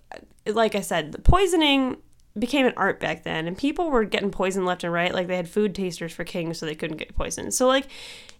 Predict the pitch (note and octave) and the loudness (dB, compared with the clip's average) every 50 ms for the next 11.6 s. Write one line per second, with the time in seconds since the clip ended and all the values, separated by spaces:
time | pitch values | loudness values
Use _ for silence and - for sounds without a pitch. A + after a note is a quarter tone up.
0 | - - - C4+ C4+ A#3+ C4 - - C4+ C4+ C4 - A#3+ D4+ F4 F4 - F4+ F4+ | -10 -6 -4 -4 -4 -4 -4 -2 0 0 0 -2 -4 -4 -4 -4 -2 -2 0 2
1 | D4 A#3+ A3 - A3+ A3 A3+ A#3+ A#3 G3 - G3+ G#3 G3+ F3+ E3 F3 F3 F3+ F#3 | 2 0 0 0 2 2 4 4 2 2 2 2 2 2 0 0 -2 -2 0 0
2 | F3+ F3+ F3 F3+ F3 D#3+ - - F3+ D#3+ C#3+ - - E3 C#3+ E3+ F3 F#3+ F#3+ F#3 | 0 0 -2 -2 -4 -4 -4 -2 -2 -2 -2 0 0 0 0 0 0 -2 -4 -2
3 | - F#3 F#3 F#3 F#3 F#3 F#3 F#3 F3+ F#3+ F#3+ F3+ F3+ G3+ A3 G#3 E3+ F3+ F3 E3+ | -2 -2 -2 0 0 0 0 0 0 0 2 2 4 4 2 2 0 0 -2 -2
4 | F3 E3+ E3 E3+ D#3+ - - - - - F3 E3+ - E3+ D#3 D#3+ D#3 F3 - - | -2 -4 -4 -6 -6 -10 -16 -8 -6 -4 -4 -4 -6 -6 -2 0 0 0 -2 -2
5 | - B3+ B3+ C4 C4+ C4 A3 A3 - G3+ F#3+ F#3 - - G3+ F#3 G3 G3 F#3 F#3+ | 0 2 2 2 2 0 0 0 0 -2 -2 -2 -4 -4 -4 -2 0 0 0 -2
6 | G3+ - - F3+ F3+ F3 F3 E3+ E3+ - - _ _ _ - - - - A3+ - | -2 -2 0 0 2 2 0 0 -2 -6 -12 _ _ _ -10 -2 0 0 2 4
7 | B3 A3+ G#3+ G#3+ G3+ F#3+ G3 G3+ G#3 G#3+ A3 - G#3 - - - - G3 G3+ G3 | 2 2 4 2 2 2 2 2 2 2 0 0 -2 -4 -4 0 0 0 0 0
8 | - F#3+ F3+ E3+ E3 - - - - F#3 F3+ E3+ F3 - - D#3+ E3 E3+ E3 F2+ | -2 0 0 0 0 0 -4 -4 -4 -4 -4 -6 -6 -4 -2 -2 -2 -2 -2 -4
9 | F#2+ G#2+ - - _ - - - - - - F4 F4 - D#4+ A#3+ A#3+ - - A3 | -6 -8 -10 -10 _ -8 -8 -8 0 2 4 4 4 4 2 2 0 -2 0 4
10 | - C#4 D4 E4+ F4 D#4+ D4 C#4 C#4 C#4 - - - - - - - - - - | 6 6 6 6 6 6 6 6 6 2 -2 -10 -12 -18 -20 -18 -18 -12 -6 -4
11 | G#3 G3 F#3+ G3 G#3+ A#3+ A#3+ G3 F3 E3 - | -2 0 2 4 6 8 8 8 6 4 2